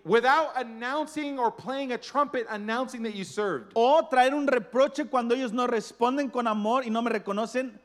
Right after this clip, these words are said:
Speaker 2: no voy a tener trompeta para reprocharles.
Speaker 1: Or bringing a reproach when they don't recognize me, I'm not gonna play my trumpet just to reproach them.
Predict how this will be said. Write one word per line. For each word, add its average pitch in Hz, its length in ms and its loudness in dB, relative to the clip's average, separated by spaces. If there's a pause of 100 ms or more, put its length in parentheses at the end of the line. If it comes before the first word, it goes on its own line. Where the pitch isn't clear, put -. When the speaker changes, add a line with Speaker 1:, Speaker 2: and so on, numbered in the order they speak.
Speaker 2:
no 254 260 4
voy 311 240 0
a 285 60 6
tener 277 320 -2
trompeta 254 580 2
para 208 240 4
reprocharles. 190 520 -2
Speaker 1:
Or 226 140 6
bringing 262 420 -6
a 285 60 2
reproach 277 720 -2
when 240 100 -12
they 240 100 -6
don't 233 280 -4
recognize 233 800 -2
me, 233 120 -6
I'm 269 100 -2
not 294 160 0
gonna 262 140 -4
play 254 220 -6
my 233 160 -4
trumpet 254 560 -4 (200)
just 233 220 -8
to 254 60 -10
reproach 226 480 -4
them. 123 260 -6